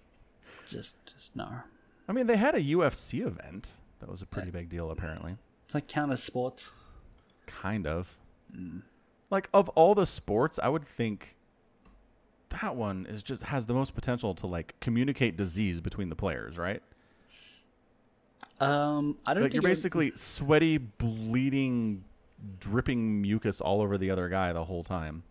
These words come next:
Speaker 1: Right, but I think football, because there's more people,
Speaker 2: Yes.
Speaker 1: and they're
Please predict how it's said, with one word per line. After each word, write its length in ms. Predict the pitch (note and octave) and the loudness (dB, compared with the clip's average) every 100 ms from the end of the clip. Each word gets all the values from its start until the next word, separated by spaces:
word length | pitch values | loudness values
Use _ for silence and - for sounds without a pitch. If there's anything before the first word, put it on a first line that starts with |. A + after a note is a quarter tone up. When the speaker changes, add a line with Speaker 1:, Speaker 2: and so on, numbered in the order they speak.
| - | -6
Speaker 1:
Right, 360 | F3+ G3 F3+ - | 2 2 2 -2
but 200 | D3+ C#3+ | 0 2
I 100 | C3 | 2
think 600 | - D#3+ C#3+ - - - - - - D3 C3 B2 - | 2 4 4 2 -8 -10 -18 -20 -12 -10 -8 -12 -16
football, 840 | - - D3 - A2+ F#2 G2+ C#3 - _ - | -4 0 2 4 4 6 0 -4 -12 _ -4
because 300 | C3+ - A#2+ | -4 -2 0
there's 220 | A2+ G#2+ | 0 2
more 120 | B2+ | 2
people, 600 | A#2 - F3 - F#2 B2+ - - - - _ _ _ _ _ _ - | 0 -2 -2 2 0 0 -6 -20 -20 -20 _ _ _ _ _ _ -2
Speaker 2:
Yes. 160 | A#2 - | 0 4
Speaker 1:
and 120 | A#2 | 4
they're 120 | A2+ | 4